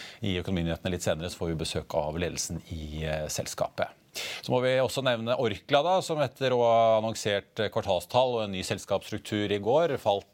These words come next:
eh, hele syv komma seks prosent, og vi må faktisk tilbake til tolvte mars tjue tjue, altså nedstengingsdagen under pandemien, for å finne noe verre. Da falt aksjen syv komma syv,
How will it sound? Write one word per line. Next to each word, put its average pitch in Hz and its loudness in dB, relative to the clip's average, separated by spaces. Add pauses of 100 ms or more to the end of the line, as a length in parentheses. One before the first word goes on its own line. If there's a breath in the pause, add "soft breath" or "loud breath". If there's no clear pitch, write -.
(200)
eh, 104 2
hele 82 -2
syv 131 -4
komma 104 -2
seks - -10
prosent, - 0
og 101 -4
vi 95 -4
må 95 -4
faktisk - -6
tilbake 87 -4
til - -8
tolvte 117 -2
mars - -4 (500 loud breath)
tjue 107 0
tjue, 98 0
altså 131 2
nedstengingsdagen 101 -2
under 98 0
pandemien, 113 -2
for 117 -2
å 110 0
finne 92 -4
noe 101 -2
verre. 101 4
Da 98 0
falt - -2
aksjen 90 -6
syv 85 -4
komma 101 -2
syv, 123 -2